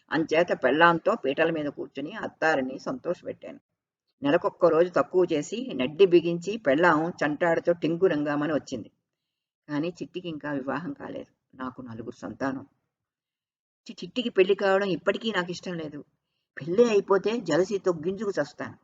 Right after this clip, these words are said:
చాలా కాలం ఎవరి దగ్గర చిట్టి అన్న అందాల రాణి పెళ్లికున్నాదని మాట వరుసకైనా చెప్పలేదు. ఎవడైనా పెళ్ళాడొస్తాడేమోనని భయం.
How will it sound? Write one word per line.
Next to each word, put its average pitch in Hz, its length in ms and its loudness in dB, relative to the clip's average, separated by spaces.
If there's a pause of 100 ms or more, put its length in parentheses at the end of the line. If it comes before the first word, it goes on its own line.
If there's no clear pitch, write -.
(520)
చాలా 196 260 4
కాలం 202 300 0
ఎవరి 180 260 2
దగ్గర 185 340 2
చిట్టి 185 400 -4
అన్న 190 180 0
అందాల 165 420 2
రాణి 165 480 -2
పెళ్లికున్నాదని 156 760 -2 (140)
మాట - 300 -4
వరుసకైనా 196 500 0
చెప్పలేదు. 131 500 -4 (560)
ఎవడైనా 226 360 0 (120)
పెళ్ళాడొస్తాడేమోనని 190 1120 4
భయం. - 300 -4